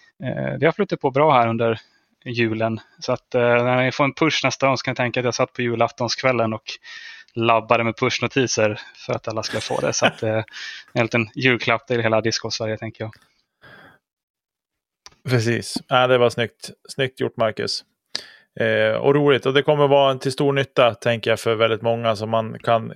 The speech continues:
Speaker 2: kliva bort från, från Facebook och hemsidor mer och mer, eh, och bara kommunicera med hjälp av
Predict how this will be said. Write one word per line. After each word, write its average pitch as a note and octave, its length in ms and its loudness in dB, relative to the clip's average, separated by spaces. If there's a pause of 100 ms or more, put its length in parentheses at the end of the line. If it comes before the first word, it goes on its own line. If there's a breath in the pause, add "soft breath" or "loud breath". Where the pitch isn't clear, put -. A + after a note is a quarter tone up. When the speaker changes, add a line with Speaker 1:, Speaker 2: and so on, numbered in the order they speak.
Speaker 2:
kliva A#2 300 0
bort A#2 240 -2
från, A2 360 -2 (560 loud breath)
från A#2 140 0
Facebook A#2 460 0
och A#2 60 6
hemsidor A2+ 480 0
mer A2 240 2
och A2 60 -2
mer, A2 360 0 (220)
eh, G#2+ 420 -4
och A2 260 -4
bara G#2+ 300 2
kommunicera G#2+ 600 0
med G#2+ 120 -2
hjälp G#2+ 280 0
av G#2+ 220 0